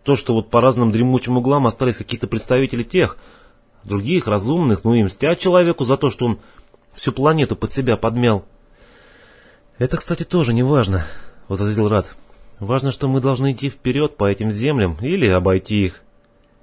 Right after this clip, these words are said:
Я, признаться, думал, что тот старик переборщил, но такой явный знак», — он кивком указал на березу. «Тридцать километров мы сможем пройти за сутки», —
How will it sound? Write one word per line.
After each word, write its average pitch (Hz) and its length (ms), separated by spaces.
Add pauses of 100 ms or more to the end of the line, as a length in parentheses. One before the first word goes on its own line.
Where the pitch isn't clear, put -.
(160)
Я, 147 180
признаться, 147 480
думал, 139 280
что 135 120
тот 135 140
старик 135 320
переборщил, 139 580
но 123 380 (100)
такой 127 440
явный 113 380
знак», — 123 360 (800)
он 95 140
кивком 98 400
указал 95 300
на 95 100
березу. 90 500 (1120)
«Тридцать 123 360
километров 127 520
мы 107 80
сможем 123 320
пройти 127 220
за 123 100
сутки», — 85 460